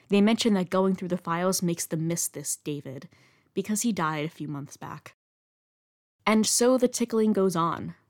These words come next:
or at least the videos of those competitive endurance tickling still exist, and they're being sold for cash.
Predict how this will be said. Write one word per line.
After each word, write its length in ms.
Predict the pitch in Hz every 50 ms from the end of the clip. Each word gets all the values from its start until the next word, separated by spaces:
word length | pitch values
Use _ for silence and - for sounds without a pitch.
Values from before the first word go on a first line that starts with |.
| _ _ _ _
or 160 | 196 202 196
at 80 | 196 -
least 240 | 196 185 - -
the 80 | - 170
videos 500 | 160 175 214 170 160 151 151 156 156 -
of 100 | 156 135
those 180 | 160 156 151 -
competitive 540 | - 165 165 - 165 156 147 156 151 147 -
endurance 420 | - 156 - 156 147 143 - - -
tickling 420 | - 160 151 - 147 143 143 147
still 220 | - - 160 -
exist, 560 | 143 135 - - 180 156 147 - - - - - -
and 260 | 165 156 156 156 156
they're 120 | 170 165 165
being 260 | 160 170 151 147 160
sold 300 | - - 139 - - -
for 100 | - -
cash. 540 | - - 139 - - - - - - -